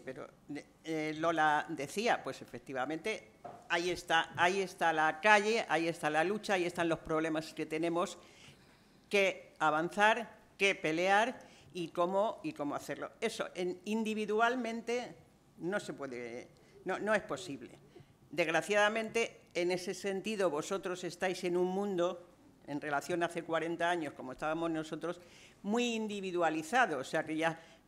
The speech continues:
eso ya forma parte de la ideología. Y yo, compañero, sí me permitiría decirte, además de organizarte, además de luchar por las pensiones, además de luchar porque tengáis mejores colegios,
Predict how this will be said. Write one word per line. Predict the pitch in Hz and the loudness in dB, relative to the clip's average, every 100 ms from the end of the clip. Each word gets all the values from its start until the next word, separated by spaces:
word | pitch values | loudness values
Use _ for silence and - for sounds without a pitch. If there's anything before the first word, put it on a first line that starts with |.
| - | -4
eso | 247 240 247 | -2 0 0
ya | 220 196 | 0 0
forma | - 196 180 160 - | 0 -2 0 0 6
parte | 190 165 127 143 - - _ | 6 4 -8 -8 -10 -18 _
de | 175 185 | 0 4
la | 151 | 4
ideología. | 123 120 131 - 214 156 - 110 - _ - | 2 -4 -6 -6 -4 -6 -10 -20 -20 _ -12
Y | 151 | -6
yo, | 180 208 214 - | -2 -2 -2 -2
compañero, | 170 165 170 202 185 170 - - - - _ - | 0 2 2 2 2 0 -4 -18 -20 -20 _ -6
sí | - 208 202 | -2 0 2
me | 180 151 | 2 2
permitiría | 143 139 127 143 180 175 | 0 -2 -4 -2 4 4
decirte, | 160 151 170 170 - 147 156 - - - - - | 4 0 -2 -2 -4 -8 -8 -14 -20 -20 -14 4
además | 185 185 214 247 | 6 6 4 4
de | 269 | 4
organizarte, | 185 202 165 151 - 165 143 - 110 - - - | 2 4 2 0 0 -2 -2 -10 -18 -20 -14 -2
además | 156 175 226 233 | 0 4 4 4
de | |
luchar | 240 - 214 220 - | 0 -2 0 0 0
por | 226 | -2
las | 170 | -2
pensiones, | - 135 135 - 156 135 113 117 - - - | -2 -6 -6 -4 -4 -4 -6 -10 -16 -18 2
además | 170 170 185 233 247 | 4 4 4 2 2
de | 240 233 220 | 2 4 2
luchar | 202 196 - 220 254 - - | 0 -4 2 4 2 -2 -8
porque | 180 175 175 170 160 165 | -2 -2 -2 -4 -4 -4
tengáis | 160 160 190 202 - | -4 -2 -2 -4 -8
mejores | 170 175 202 208 - | -4 -4 -4 -6 -6
colegios, | 196 196 226 - 233 254 262 | -4 -4 -4 -6 -4 -4 -4